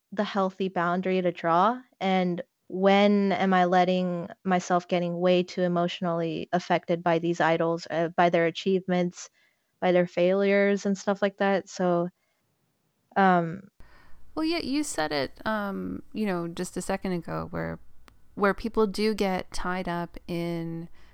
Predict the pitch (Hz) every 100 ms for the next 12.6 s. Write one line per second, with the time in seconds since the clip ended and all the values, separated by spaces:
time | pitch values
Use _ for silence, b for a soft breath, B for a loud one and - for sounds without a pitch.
0 | b - 180 180 175 185 196 185 170 170
1 | - - - - 190 185 180 214 208 208
2 | - - 202 196 196 - 202 226 - 226
3 | 226 - 170 175 - B B B B B
4 | B - - - - 214 208 214 190 160
5 | 175 180 180 - 180 180 175 170 175 180
6 | 165 165 - 180 175 170 170 - - -
7 | 175 175 170 170 165 160 165 - 170 165
8 | 160 - - 233 233 180 165 165 170 b
9 | b b - 196 220 - - 208 196 -
10 | - - - - - - 214 180 165 165
11 | - 180 - - 180 175 - 175 - -
12 | 247 - 190 175 170